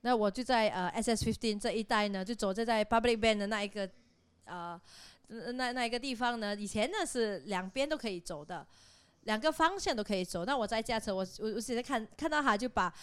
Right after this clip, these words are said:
面包给他，我就走那一个，那，那一个地方呢，我一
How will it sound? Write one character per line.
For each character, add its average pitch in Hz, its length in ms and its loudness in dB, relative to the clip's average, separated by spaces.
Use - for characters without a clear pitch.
面 269 180 2
包 214 160 2
给 175 140 -6
他， 180 120 -4
我 208 80 2
就 381 140 4
走 202 200 2
那 220 140 2
一 226 80 0
个， 208 240 -4
那， 233 180 -4
那 277 140 2
一 - 20 0
个 277 80 2
地 311 160 2
方 262 260 -2
呢， 226 240 -2
我 247 160 0
一 233 100 0